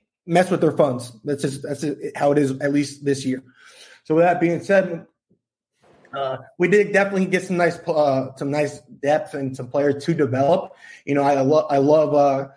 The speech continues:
uh, Nigel Harris, interior offensive lineman, six three, thir-, three thirty-five. Bryce Lovett from Countdown County, Brevard County.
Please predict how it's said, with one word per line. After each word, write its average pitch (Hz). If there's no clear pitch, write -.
uh, -
Nigel 151
Harris, 143
interior 147
offensive 139
lineman, 139
six 156
three, 151
thir-, 151
three 156
thirty-five. 139
Bryce 143
Lovett 135
from 127
Countdown 143
County, 151
Brevard 131
County. 156